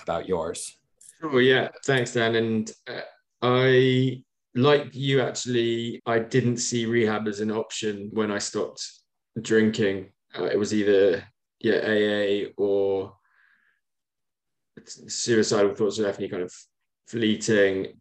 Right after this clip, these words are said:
Speaker 2: but, like, rehab was really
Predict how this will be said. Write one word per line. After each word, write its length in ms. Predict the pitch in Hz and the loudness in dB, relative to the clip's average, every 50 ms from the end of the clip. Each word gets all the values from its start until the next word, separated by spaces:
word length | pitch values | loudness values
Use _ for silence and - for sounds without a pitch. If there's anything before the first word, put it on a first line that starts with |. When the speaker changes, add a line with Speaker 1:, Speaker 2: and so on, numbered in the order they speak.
| _ - | _ 0
Speaker 2:
but, 140 | 113 104 | 2 4
like, 420 | 107 104 101 98 95 - - - - _ _ _ _ _ | 4 4 4 2 0 -4 -8 -12 -16 _ _ _ _ _
rehab 640 | - 104 113 110 110 104 101 101 98 92 92 95 - | -10 -8 -4 -4 -2 -2 -2 -2 -2 -2 -4 -4 -4
was 160 | 107 95 92 | -4 -6 -4
really 680 | 104 104 104 101 101 98 98 98 98 95 95 98 - - | -2 0 2 2 2 2 0 -2 -2 -2 -4 -8 -8 -8